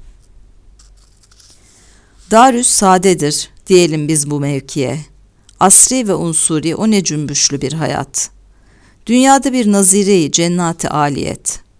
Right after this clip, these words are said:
Farz et ki ondayız. Ne dilersen hemen dile. Ben söyleyeyim de dinle. Fakat ihtiyat ile. Nispet o asra şimdiki miksin ve mendebur.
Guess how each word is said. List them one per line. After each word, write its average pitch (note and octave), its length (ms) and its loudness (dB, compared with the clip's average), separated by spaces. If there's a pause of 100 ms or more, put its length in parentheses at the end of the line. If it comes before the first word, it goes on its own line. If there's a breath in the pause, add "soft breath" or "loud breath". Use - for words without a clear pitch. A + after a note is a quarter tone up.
(760)
Farz F#3 280 4
et E3+ 180 -4
ki A#3+ 120 -4
ondayız. F3 680 -2 (120)
Ne G#3 140 0
dilersen E3 640 0
hemen D3 420 -4
dile. C3+ 300 -8 (1040 soft breath)
Ben B3 160 6
söyleyeyim C#4 600 2
de F3 160 0
dinle. E3 420 -2 (260)
Fakat G3 540 -2 (100)
ihtiyat D#3+ 500 -2
ile. D3 320 -8 (680)
Nispet A3+ 440 0
o G3+ 100 0
asra E3+ 380 0
şimdiki E3+ 760 -2 (320)
miksin G3+ 520 2
ve F3+ 100 2
mendebur. D3 720 -4